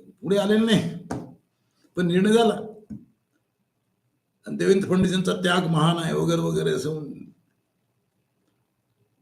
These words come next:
पण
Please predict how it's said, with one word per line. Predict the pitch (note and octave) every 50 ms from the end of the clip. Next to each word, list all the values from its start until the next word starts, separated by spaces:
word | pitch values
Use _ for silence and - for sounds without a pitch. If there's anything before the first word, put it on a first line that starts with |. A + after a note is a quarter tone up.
| _ _ _ _ _ _ _ _ _ _ _ _ _ _ _ _ _ _ _ _ _ _ _ _ _ _ C#5 C#5+ C#5+ _ _ _ _ _ _ _ _ _ _ _ _ _ _ _ _ _ _ _ _ _ F3 E3+ -
पण | E3 F3 - - - -